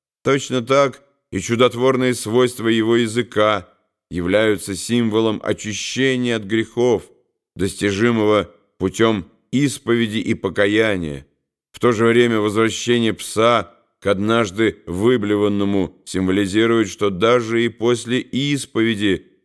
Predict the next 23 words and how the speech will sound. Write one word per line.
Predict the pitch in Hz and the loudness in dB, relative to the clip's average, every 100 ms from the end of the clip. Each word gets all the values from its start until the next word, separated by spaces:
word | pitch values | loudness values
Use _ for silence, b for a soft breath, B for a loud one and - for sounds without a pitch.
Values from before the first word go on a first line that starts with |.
| - | -4
мы | 90 101 | 0 0
возвращаемся | 101 98 101 - 135 139 131 117 - 104 | 2 2 0 0 0 2 0 -4 -6 -10
в | - | -2
прежнее | 113 131 160 147 135 131 127 | 2 4 2 -2 -4 -4 -2
греховное | 101 90 101 107 107 101 98 | -2 -2 0 0 0 -4 -6
состояние. | 98 92 98 92 90 95 90 87 80 _ _ _ _ _ | -8 -6 0 2 2 0 -2 -6 -8 _ _ _ _ _
Каковой | 87 87 104 104 107 107 101 | -6 2 2 4 4 4 4
вывод – | 95 113 135 127 120 - _ _ _ | 2 2 4 2 0 -4 _ _ _
оказался | 73 98 98 123 113 104 | -4 -2 2 2 2 -4
для | 104 | -4
меня | 104 107 | -2 -2
довольно | 95 101 107 104 101 | 2 2 4 2 0
полезен | 98 107 120 131 123 95 92 | -2 0 2 4 2 0 -8
в | - | -8
то | 95 98 | -2 0
утро, | 95 90 85 76 - _ _ _ _ | 0 -2 -4 -6 -8 _ _ _ _
и | 87 | -6
через | 90 98 98 85 | -2 0 0 -2
лицезрение | 92 98 87 104 95 104 117 104 95 90 | -2 -2 -4 -4 0 2 2 2 -2 -4
чудес | 98 92 98 - | -6 -2 -2 -2
природы | 85 92 104 143 135 123 104 - _ _ | -4 0 2 2 4 2 0 -8 _ _
предостерег | - 98 87 101 - 101 98 131 151 - | -8 -6 -4 -6 -2 0 2 2 0 -2
мое | 92 87 90 104 | -4 -2 2 0